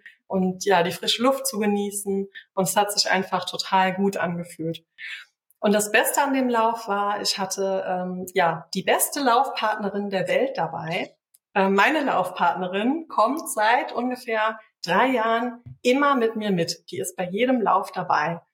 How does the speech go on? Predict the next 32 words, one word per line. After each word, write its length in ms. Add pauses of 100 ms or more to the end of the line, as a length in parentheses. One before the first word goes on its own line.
(500)
Und 360
die 100
ist 180
einfach 460 (160)
wundervoll. 840 (240)
Sie 160
ist 240
immer 240
gut 160
gelaunt, 580
super, 380
super 320
fit 480 (180)
und 380
gibt 200
immer 200
ein 100
richtig 380
gutes 320
Tempo 340
vor. 360
Sie 120
ist 120
tendenziell 480
immer 200
schneller 400
als 240
ich. 240 (140)
<laughs> 120
Und, 1080
äh, 180
das 300